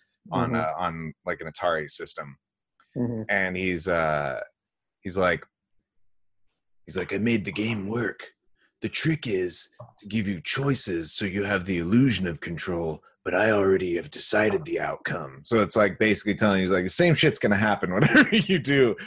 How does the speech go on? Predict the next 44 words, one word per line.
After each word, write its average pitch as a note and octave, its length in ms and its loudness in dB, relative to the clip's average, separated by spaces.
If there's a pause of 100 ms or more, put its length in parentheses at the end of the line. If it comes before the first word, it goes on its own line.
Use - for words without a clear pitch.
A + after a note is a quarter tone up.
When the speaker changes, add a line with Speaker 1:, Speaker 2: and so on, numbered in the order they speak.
(160)
Speaker 1:
but B2+ 140 -2
you B2 80 -4
just A2+ 180 8
have G#2+ 120 8
Speaker 2:
Right. - 80 0
Speaker 1:
choices A2+ 500 -8
so A2 60 -2
you G#2+ 240 -4
can A2 180 -10
be F#2+ 140 -6
involved. F2 460 -8 (180)
So A#2 120 -6
you're A2+ 80 -2
basically A#2 400 4
Speaker 2:
Right. F#2 60 -2 (320)
Speaker 1:
throwing A2 240 0
it G2+ 60 -2
in G2 80 -6
your E2+ 100 -8
face F#2+ 560 -6 (240)
that A2 80 0
you're G2 100 0
so A2 180 -2
fucking G2+ 300 -4
excited F#2 460 -4
about E2 320 -8
this, E2+ 280 -8 (140)
um, D#2+ 460 -8 (640)
you're A2 100 -8
so B2+ 160 0
fucking F#2+ 440 -2
excited G#2+ 420 -2
about F2+ 200 -6
this E2+ 120 -14
gimmick, F#2 380 -6 (340)
but G#2+ 160 -6
you're G2+ 80 -8
getting G#2+ 260 0
the F#2+ 80 -6
same F#2 280 -8
fucking E2 300 -14
product - 480 -12 (160)
regardless. F2+ 540 -4
Speaker 2:
That's - 0 -